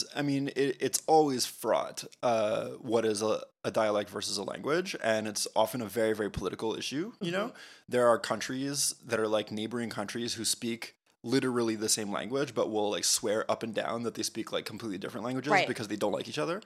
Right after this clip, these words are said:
Speaker 2: Right.
Speaker 1: Um, and, you know, there's also, like, dialects. There, there are, like, two countries that have, like, that just speak different dialects of the same language, but, um, they're really treated as though they're separate,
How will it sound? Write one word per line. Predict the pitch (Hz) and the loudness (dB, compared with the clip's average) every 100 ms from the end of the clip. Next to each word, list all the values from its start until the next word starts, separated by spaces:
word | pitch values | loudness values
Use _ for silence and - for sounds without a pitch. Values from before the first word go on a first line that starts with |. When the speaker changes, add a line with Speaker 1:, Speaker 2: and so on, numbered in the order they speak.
| - | 0
Speaker 2:
Right. | 160 - - | 0 0 -8
Speaker 1:
Um, | - 127 117 113 107 107 - _ 127 | 0 2 2 -2 -6 -10 -12 _ -2
and, | 120 113 110 107 104 - - - _ | 0 0 -2 -4 -2 -4 -4 -20 _
you | - | 0
know, | 139 | 2
there's | 117 117 | 4 4
also, | 123 120 135 123 | 4 4 4 4
like, | 107 98 | 2 4
dialects. | 120 117 113 113 113 - - - - - | 4 4 4 4 2 2 2 2 0 4
There, | 123 120 | 6 6
there | 123 123 | 8 8
are, | 120 | 8
like, | 113 107 - - - | 6 4 0 -14 -2
two | - 139 | 2 4
countries | 127 110 123 | 4 2 2
that | 117 | 2
have, | 120 120 | 4 4
like, | 117 110 - _ _ | 4 0 -4 _ _
that | 131 123 113 | -2 -2 0
just | 135 | 2
speak | - 123 | 2 2
different | 117 110 104 | 0 0 4
dialects | 110 107 - | 4 4 0
of | 104 | 0
the | |
same | - 151 135 | 2 2 4
language, | 127 120 123 120 107 101 | 2 2 4 4 2 2
but, | 110 95 - - - - | 4 4 -2 -18 -18 -2
um, | 117 107 104 101 101 92 | 2 2 -2 -8 -10 -8
they're | 117 113 | 2 4
really | 110 117 | 4 2
treated | 104 127 117 110 | 0 -4 -4 -2
as | 107 | -2
though | 107 | -4
they're | 98 - | -6 2
separate, | - 139 127 123 120 - | 4 6 4 4 4 0